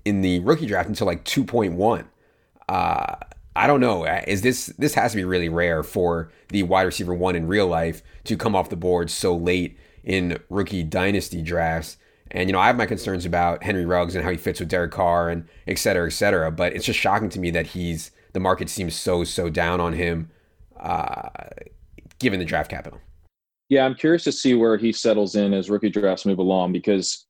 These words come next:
Speaker 2: Ruggs was not productive in college. And I think, you know, the leagues that are going on right now, like, basically other writers and stuff, they're just not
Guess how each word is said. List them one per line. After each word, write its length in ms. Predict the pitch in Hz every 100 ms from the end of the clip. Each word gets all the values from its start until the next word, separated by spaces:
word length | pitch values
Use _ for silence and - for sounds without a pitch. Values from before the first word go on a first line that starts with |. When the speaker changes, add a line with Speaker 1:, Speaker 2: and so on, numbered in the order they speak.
| -
Speaker 2:
Ruggs 440 | 107 127 143 -
was 120 | 120 107
not 200 | 110 -
productive 600 | 98 95 101 101 92 85 - _ _ _
in 140 | 98 92
college. 640 | - 92 85 85 - - -
And 200 | 95 92
I 80 | 90
think, 280 | - 95 87 _ -
you 120 | 98
know, 200 | 85 80 _ _ _ -
the 100 | 92
leagues 320 | 107 107 95
that 80 | 98
are 80 |
going 220 | 92 95 95
on 60 |
right 180 | 92 80
now, 240 | 95 92
like, 120 | 87 80 _ _ _ -
basically 260 | 104 104
other 160 | 92 95
writers 360 | 92 92 92 90
and 100 | 87
stuff, 260 | - 80
they're 120 | -
just 180 | 87 104
not 240 | 107 107